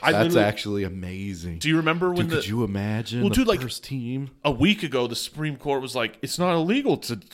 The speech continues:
Speaker 1: gamble on sports," and I was like, "Oh my God, the N H L is rigged, dude.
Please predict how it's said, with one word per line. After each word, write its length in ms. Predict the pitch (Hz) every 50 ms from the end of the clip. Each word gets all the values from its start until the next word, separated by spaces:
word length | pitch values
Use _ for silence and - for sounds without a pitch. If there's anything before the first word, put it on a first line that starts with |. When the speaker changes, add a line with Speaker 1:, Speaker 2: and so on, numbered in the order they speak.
| - - 98 -
Speaker 1:
gamble 380 | - 127 113 113 113 110 110
on 140 | 107 110 107
sports," 360 | 107 - - 113 117 113 110
and 100 | - 117
I 60 | 117 113
was 100 | 117 110
like, 140 | 107 104 - -
"Oh 140 | 104 104 104
my 100 | 104 101
God, 260 | 98 98 95 95 92
the 60 | 95 80
N 140 | 90 90
H 220 | 87 90 - - 90
L 160 | 85 85 76
is 60 | - -
rigged, 280 | 78 78 82 78 76 80
dude. 160 | 90 90 90